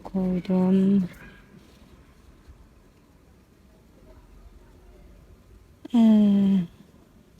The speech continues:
bak canım. Şu da çok güzel bir tür. Hatta bu kök falan yapmış burada. Şöyle havai kökleri var. Böyle, böyle, e, yukarı yukarı kol atarak büyüyor.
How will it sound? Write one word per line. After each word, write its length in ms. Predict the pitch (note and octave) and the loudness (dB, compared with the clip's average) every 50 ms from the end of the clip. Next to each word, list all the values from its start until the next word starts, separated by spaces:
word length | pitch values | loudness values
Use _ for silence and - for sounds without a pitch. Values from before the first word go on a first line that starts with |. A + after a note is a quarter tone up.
| _ _ _ _ - - - - - - _ _ - | _ _ _ _ -20 -20 -20 -20 -20 -20 _ _ -12
bak 200 | G3+ F#3+ - - | -12 -10 -10 -10
canım. 280 | - - F#3+ F3+ F#3 - - - - - - - - - - - - - - - - - - - - - - - | -10 -6 -6 -6 -6 -6 -8 -10 -12 -14 -18 -16 -14 -12 -12 -12 -12 -14 -16 -18 -20 -20 -18 -18 -18 -16 -16 -14
Şu 180 | - - - - | -14 -14 -12 -10
da 80 | G3+ F#3 | -10 -10
çok 360 | - - - - - - - | -8 -8 -8 -6 -6 -4 -4
güzel 460 | - - - - - F#3 F#3+ - - | -4 -4 -4 -4 -4 -6 -10 -12 -12
bir 120 | - - | -12 -12
tür. 380 | - - - - - - - A3 - - - - - - - - - | -12 -10 -8 -8 -6 -6 -6 -4 -4 -4 -4 -4 -6 -6 -10 -10 -10
Hatta 260 | - D4 - - - | -10 -10 -8 -6 -6
bu 60 | - | -4
kök 480 | - - - - - - - - - - | -4 -4 -4 -4 -4 -4 -6 -6 -6 -6
falan 140 | - - - | -8 -8 -10
yapmış 560 | - - - - - - - - - - - - - | -10 -8 -8 -6 -8 -8 -8 -12 -18 -18 -18 -18 -16
burada. 340 | F3+ F3+ F3+ F#3 F#3+ F3 E3+ - - - - - - - - - - - - - - - _ - - - - - - - - - - - - - - - - - - - - - - - - - - - - - - - - - - - - - - - - - - - | -16 -16 -14 -12 -12 -12 -12 -12 -14 -20 -20 -20 -20 -20 -20 -20 -20 -20 -20 -20 -20 -20 _ -20 -20 -20 -20 -20 -20 -14 -10 -8 -8 -8 -6 -8 -8 -8 -10 -14 -16 -18 -16 -16 -16 -16 -16 -14 -16 -16 -16 -16 -18 -18 -16 -16 -18 -18 -16 -16 -16 -16 -16 -16 -16 -16
Şöyle 340 | - - - G3 F3 E3+ F3 | -14 -12 -8 -6 -6 -6 -6
havai 400 | D#3+ F3 F3+ F3 F3 E3+ E3+ E3+ - - | -6 -6 -6 -6 -6 -8 -8 -10 -12 -12
kökleri 520 | - F3+ - - - F3 E3+ - - - | -12 -12 -12 -12 -12 -10 -10 -10 -8 -10
var. 180 | - E2+ E2+ - - - | -12 -12 -12 -12 -8 -6
Böyle, 200 | F3 F3 F3+ - - _ - - - - - - - - - - - - - - | -4 -4 -4 -6 -8 _ -20 -20 -20 -20 -20 -20 -20 -20 -20 -20 -20 -16 -8 -4
böyle, 260 | F3+ F3 F3+ F#3+ F#3+ - - | -2 -2 -2 -2 -4 -4 -4
e, 240 | F3+ F3 E3+ E3+ F3+ - - | -2 -2 -2 -2 -4 -6 -8
yukarı 360 | F#3 F3 - - F#3 - F#3 | -10 -8 -6 -6 -6 -6 -8
yukarı 280 | F3 - - F#3+ G3 | -10 -10 -8 -8 -8
kol 260 | G#3 - - - F3+ F3 | -8 -8 -10 -10 -8 -8
atarak 640 | F3 - - F3+ E3+ - F3+ E3+ - - - - - | -8 -8 -6 -8 -6 -6 -6 -8 -10 -12 -16 -8 -6
büyüyor. 360 | E3+ E3 E3 E3 F3+ G#3 A3+ | -4 -2 -2 0 0 0 -2